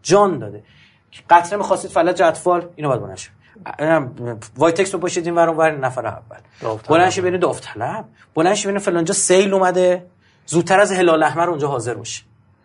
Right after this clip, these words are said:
Speaker 1: نمی‌دونم تمام اینا رو کنار هم دیگه بچینید. خب بعد چی شده؟
Speaker 2: الان به چی می‌شناسن؟
Speaker 1: به چی بشناسنش؟ به خدا این جفایی به بسیج. خب چیکار باید بکنی؟ این بهت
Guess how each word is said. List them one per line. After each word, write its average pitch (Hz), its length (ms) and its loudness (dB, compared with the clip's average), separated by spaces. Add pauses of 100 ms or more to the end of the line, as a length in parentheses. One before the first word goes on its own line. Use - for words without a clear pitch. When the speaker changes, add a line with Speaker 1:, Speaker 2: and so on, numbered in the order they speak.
(340)
Speaker 1:
نمی‌دونم 190 540 2 (240)
تمام 220 360 4
اینا 214 160 0
رو 214 60 0
کنار 190 180 -4
هم 165 160 -2
دیگه 180 120 -4
بچینید. 175 460 -6
خب 196 320 2 (440)
بعد 165 160 2
چی - 180 -8
شده؟ 175 360 -2
Speaker 2:
الان 117 280 -2
به 113 80 -6
چی 131 160 -12
می‌شناسن؟ 110 500 -12
Speaker 1:
به 131 80 -2
چی - 160 -2
بشناسنش؟ - 680 -12 (340)
به 135 80 -4
خدا 180 300 4
این 226 120 -2
جفایی 165 360 0
به 143 60 -4
بسیج. - 440 -14 (1900)
خب 175 320 0 (460)
چیکار 233 360 4
باید 254 120 0
بکنی؟ 196 300 -4
این 185 400 -10 (100)
بهت 160 140 -10